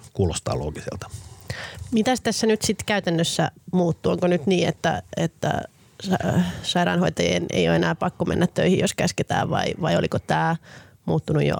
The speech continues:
Speaker 2: aikaisemmin?
Speaker 1: Eihän sitä ei ole käytetty. Se on,
Speaker 2: Aivan.
Speaker 1: se on ni-, siis mun mielestä sen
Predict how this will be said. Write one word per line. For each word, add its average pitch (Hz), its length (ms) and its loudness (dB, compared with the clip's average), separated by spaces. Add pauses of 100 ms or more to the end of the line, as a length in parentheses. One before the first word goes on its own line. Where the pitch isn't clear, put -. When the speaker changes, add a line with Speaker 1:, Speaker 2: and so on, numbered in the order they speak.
Speaker 2:
aikaisemmin? 165 920 0
Speaker 1:
Eihän 107 180 2
sitä 110 220 2
ei 95 60 2
ole 92 100 0
käytetty. - 480 -6
Se 92 120 0
on, 95 220 4
Speaker 2:
Aivan. 165 260 2
Speaker 1:
se 156 60 2
on 95 160 4
ni-, 78 140 0 (420)
siis - 240 -12
mun 98 100 4
mielestä 95 200 0 (140)
sen 98 300 2